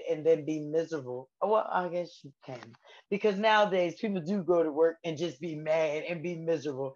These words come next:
But you do know if you working eight hours and you walk in that bitch mad, but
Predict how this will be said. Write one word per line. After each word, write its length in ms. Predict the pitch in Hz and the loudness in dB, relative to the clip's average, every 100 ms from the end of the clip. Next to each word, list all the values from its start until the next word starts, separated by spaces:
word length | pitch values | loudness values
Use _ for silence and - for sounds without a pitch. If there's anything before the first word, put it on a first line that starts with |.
| - _ | -14 _
But 180 | 208 214 | 0 0
you 140 | 247 233 | 0 -2
do 160 | 262 | -2
know 200 | 233 202 | 4 4
if 80 | 185 | 4
you 120 | 208 | 0
working 280 | 196 190 180 - | 0 0 0 -2
eight 200 | 185 190 156 | -2 -2 2
hours 320 | 170 175 143 139 | 4 4 2 -6
and 100 | 165 | -8
you 120 | 180 | 0
walk 220 | 185 175 185 | 2 2 0
in 120 | 180 | 0
that 200 | 175 156 | 0 0
bitch 200 | 185 185 | -4 -4
mad, 340 | 190 180 175 - _ _ _ | -4 -2 -2 -8 _ _ _
but 100 | - | -6